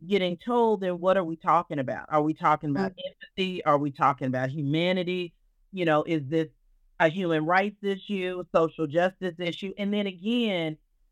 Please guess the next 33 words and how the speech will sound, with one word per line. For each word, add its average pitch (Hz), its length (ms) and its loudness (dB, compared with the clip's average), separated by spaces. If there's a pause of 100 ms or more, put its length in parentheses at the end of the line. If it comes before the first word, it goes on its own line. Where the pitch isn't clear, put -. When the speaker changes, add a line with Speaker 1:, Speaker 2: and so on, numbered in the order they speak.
(300)
Speaker 1:
what 190 380 -2
role 175 800 0
does 151 260 2
the 160 160 -4 (100)
cemetery 165 640 2 (100)
play 170 580 0 (560)
in, 175 360 -2
in 170 220 0 (100)
telling 208 340 2
that 214 220 0
story 220 480 0
and 175 200 -6
teaching 226 460 -2 (100)
folks? 269 340 0 (360)
Which 220 200 2
Speaker 2:
Mm-hmm. 208 120 -2
Speaker 1:
again, 214 300 -2 (100)
which 190 180 -10
is 185 140 -2
why 185 320 2
we 185 180 -6
have 170 400 -2
that, 147 340 -2 (480)
um, 147 560 -2 (480)
that 185 180 2
lesson 202 480 -2 (260)
at 170 160 2
the 185 320 -4
end 170 140 -2
of 151 140 0 (100)
every 175 360 0
Speaker 2:
Mm-hmm. 196 100 -14
Speaker 1:
chapter. 156 300 0